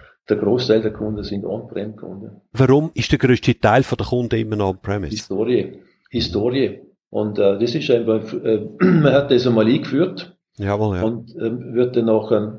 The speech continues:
Speaker 1: auch nicht hergehen und das einfach mutwillig umstellen. Und das ist auch nicht in unserem Interesse.
Speaker 2: Jawohl, ja.
Speaker 1: Also, das ist jetzt eine Strategie.
Speaker 2: Mhm.
Speaker 1: Äh, wenn ich als Unternehmer mit der Firma Kendox den Schwerpunkt drauf legt, dass wir die bestehenden Kunden in die Cloud reinbringen,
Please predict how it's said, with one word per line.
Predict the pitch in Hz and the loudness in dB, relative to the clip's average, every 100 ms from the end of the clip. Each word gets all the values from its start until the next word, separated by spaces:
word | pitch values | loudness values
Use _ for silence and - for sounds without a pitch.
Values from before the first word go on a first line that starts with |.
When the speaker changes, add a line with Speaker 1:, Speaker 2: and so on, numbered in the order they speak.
| - | -10
Speaker 1:
auch | 110 113 | -4 2
nicht | 107 104 | 2 2
hergehen | 110 110 110 | 0 2 2
und | 104 101 101 | 2 2 0
das | 101 101 | -2 -2
einfach | 101 101 | -2 -6
mutwillig | 98 101 104 95 98 | -6 -6 -6 -4 -4
umstellen. | 104 151 - 127 | -4 -4 0 2
Und | 120 127 | 2 0
das | 139 | 0
ist | 156 | 0
auch | 135 | 2
nicht | 120 101 | 2 0
in | 104 | 0
unserem | 135 123 107 | 0 0 0
Interesse. | 95 95 113 143 92 - - | -2 -2 -2 -2 -6 -10 -10
Speaker 2:
Jawohl, | 104 95 92 80 | -4 -4 -2 -4
ja. | |
Speaker 1:
Also, | 85 113 104 117 120 | 0 0 0 -4 -2
das | 135 127 | -2 -2
ist | - | -2
jetzt | 120 - 110 | -4 -6 -8
eine | 107 | -8
Strategie. | - 104 101 107 127 139 85 - - - | -6 -4 -6 -6 -2 -2 -4 -12 -20 -14
Speaker 2:
Mhm. | 90 85 113 - | -12 -12 -16 -6
Speaker 1:
Äh, | 104 - | -6 0
wenn | 120 | 2
ich | 139 180 | 4 4
als | 120 - | 4 2
Unternehmer | 127 - 113 143 127 101 - - _ - | -2 -2 0 2 2 -2 -8 -20 _ -10
mit | 110 - | -8 -6
der | 104 | 0
Firma | 123 110 | 0 0
Kendox | - 135 147 87 - - - - _ | -2 -2 0 0 -2 -10 -14 -20 _
den | 98 | -8
Schwerpunkt | 98 120 156 156 110 98 - | 0 2 2 2 -2 -2 -4
drauf | 117 110 | -2 2
legt, | 123 - | 0 0
dass | 107 - | -6 0
wir | 117 | 2
die | 107 | 2
bestehenden | 101 - 117 135 113 | -2 -2 0 0 -4
Kunden | - 139 120 95 | -4 -2 0 0
in | 120 117 | -2 -4
die | 92 | -4
Cloud | - 107 147 - | -2 0 0 -2
reinbringen, | 135 139 139 92 82 | -4 0 0 0 -4